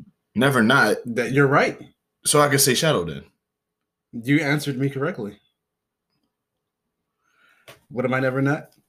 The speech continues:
Speaker 1: Mm.
Speaker 2: A shadow. There you go. All right.
Speaker 1: Alrighty. So, uh, obviously, this podcast is gonna be done at random. So, like, I didn't, I didn't plan this. So let's just go ahead and just get started. First <clears throat> off,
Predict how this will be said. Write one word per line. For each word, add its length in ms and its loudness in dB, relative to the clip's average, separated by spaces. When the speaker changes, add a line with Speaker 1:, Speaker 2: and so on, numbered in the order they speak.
Speaker 1:
Mm. 640 8
Speaker 2:
A 60 -8
shadow. 480 -8
There 120 -4
you 160 0
go. 200 -8
All 140 2
right. 260 4
Speaker 1:
Alrighty. 260 -6
So, 440 4
uh, 380 0
obviously, 760 0
this 220 0
podcast 600 0
is 100 -6
gonna 180 -4
be 140 -4
done 400 -6
at 260 -8
random. 380 -12
So, 320 -12
like, 220 -2
I 80 2
didn't, 200 2
I 80 0
didn't 160 -2
plan 260 -8
this. 440 -8
So 180 -2
let's 180 2
just 120 0
go 140 8
ahead 160 6
and 80 4
just 180 2
get 120 4
started. 420 4
First 240 4
<clears throat> 80 6
off, 200 4